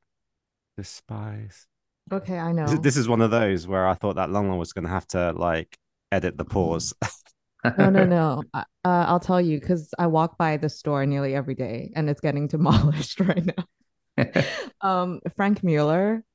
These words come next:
Speaker 2: they're
Speaker 3: Mm.
Speaker 2: in central Hong Kong, and it's, like, closing down, renovating. And I remember, um, when I was younger, the crazy hours was, like, a big thing.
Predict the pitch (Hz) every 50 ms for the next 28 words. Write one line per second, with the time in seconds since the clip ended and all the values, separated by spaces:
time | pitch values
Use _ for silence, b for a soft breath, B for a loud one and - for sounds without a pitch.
0 | _ _ - 180 170 185 - 214 196 185 185 175 - - 165 170 170 175 - -
1 | 175 165 156 160 147 147 143 - 160 139 135 131 131 127 - 147 156 151 147 -
2 | - - - 151 139 135 131 - b b b b b b b - - 190 196 185
3 | 180 185 180 165 170 165 160 160 160 156 170 170 175 170 151 165 160 156 156 151
4 | 151 151 151 147 b b b b b b b _ _ - 180 180 175 170 170 170
5 | 180 185 180 175 175 175 175 190 190 190 190 - - - 175 170 160 156 151 143
6 | 139 135 120 64 - - _ - 170 175 175 165 160 160 160 165 147 156 160 147
7 | 151 160 160 180 180 190 196 196 170 160 - - 170 170 160 156 151 147 139 135
8 | 127 - - - 180 170 165 156 165 165 147 143 143 139 135 127 131 131 143 143
9 | 147 143 151 143 - - 151 139 139 143 135 - _ - 147 127 113 123 147 151
10 | 151